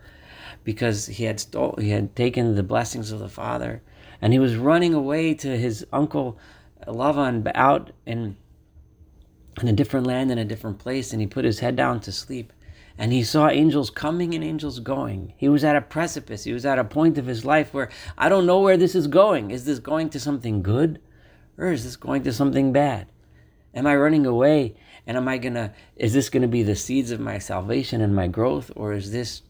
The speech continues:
the end?" V'hinei hamalach hadover bi yotzei, in verse seven, that angel that was standing next to me, that angel, he was leaving, he was going. And Zechariah is worried. The, the angel is worried. Where is he going? A malach acher, however, another angel was yotzei likroso, coming to greet him.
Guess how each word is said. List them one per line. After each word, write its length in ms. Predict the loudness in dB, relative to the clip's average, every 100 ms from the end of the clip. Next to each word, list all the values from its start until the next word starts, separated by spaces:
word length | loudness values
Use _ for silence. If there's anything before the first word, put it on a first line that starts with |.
| -12
the 160 | -2 2
end?" 340 | 2 2 -2 -8 _ _ _ -20 _ -10
V'hinei 280 | -6 -4 -2
hamalach 460 | -2 0 0 0
hadover 520 | 0 2 2 4 2
bi 140 | 2 0
yotzei, 600 | 0 0 -4 -6 -6 -4
in 140 | -4
verse 220 | -4 -6
seven, 440 | -4 -2 -2 -2 -4 -10 -20 -20 -16 -4
that 220 | -2 0
angel 360 | 0 0 0 0
that 140 | 0
was 120 | 0
standing 400 | 0 2 4 4
next 220 | 2 0
to 100 | -2
me, 160 | -4 -2
that 160 | -4 -4
angel, 420 | -4 -6 -8 -10 -18 -20 -16
he 160 | -4
was 240 | 0 4 4
leaving, 400 | 4 4 0 0
he 80 |
was 160 | -2 -2
going. 460 | 0 0 0 -2 -8 -20 -20 -20 _ _ _
And 120 | -8 -6
Zechariah 320 | 0 4 6
is 240 | 6 4
worried. 400 | 0 0 0 -2
The, 320 | -4 -8 -8 -6
the 80 |
angel 320 | -4 -2 -2 -2
is 80 |
worried. 220 | 2 4 4
Where 160 | 2
is 100 | 2
he 80 | 0
going? 260 | -4 -4 -2
A 60 |
malach 360 | -4 -6 -6 -2
acher, 380 | 0 0 -2 -2
however, 340 | 0 0 0
another 420 | 0 2 2 2
angel 320 | 0 -4 -6 -6
was 180 | -6
yotzei 380 | -6 -6 -6 -6
likroso, 500 | -4 -4 -4 -2 -2
coming 280 | 0 0 -2
to 100 | -4
greet 320 | -6 -4 -4
him. 260 | -6 -10 -14